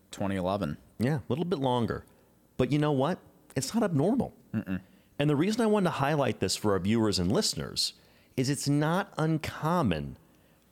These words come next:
Speaker 2: for the market to take time to repair and rebound.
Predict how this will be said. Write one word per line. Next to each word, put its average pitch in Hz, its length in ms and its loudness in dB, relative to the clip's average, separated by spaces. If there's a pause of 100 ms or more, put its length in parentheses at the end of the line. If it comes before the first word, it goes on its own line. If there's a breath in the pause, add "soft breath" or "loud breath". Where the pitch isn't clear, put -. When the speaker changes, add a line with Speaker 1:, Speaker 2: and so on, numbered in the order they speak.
(140)
Speaker 2:
for 127 180 2
the 120 100 2
market 104 500 0
to 113 100 -2
take - 320 -4
time 85 380 -2
to - 140 -4
repair 80 600 -2
and 101 240 0
rebound. 82 540 -4